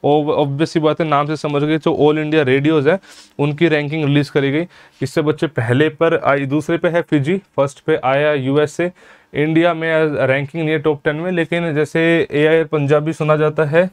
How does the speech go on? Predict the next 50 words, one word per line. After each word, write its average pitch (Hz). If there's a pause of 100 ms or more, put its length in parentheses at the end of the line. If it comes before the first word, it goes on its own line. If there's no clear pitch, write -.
(120)
यूनाइटेड 143
किंगडम 143
में, 143 (100)
एआईआर 151 (440)
रेडियो 143
तेलुगु 147 (140)
and 160
तमिल 156
सुना 151
जाता 147
है 170
यूएस 135
में, 143 (100)
तो 196
ये 180
थोड़ा 143
सा 139
ये 143 (200)
वो 127
थी, 151 (160)
यूएस 143
से 156
फर्स्ट 147
रैंक 143
पर 156
थी, 156
आपको 139
पता 139
होना 139
चाहिए। 170 (400)
ऑल 151
इंडिया 156
रेडियो 151
के -
बारे 151
में 147
थोड़ा 147
सा 147
पता 139
होना 139
चाहिए। 156 (320)
आकाशवाणी 143
इसको 147
जाना 139
जाता 143
है 151
नाइनटीन 143
फिफ्टी 143 (320)
सेवन 139
से, 151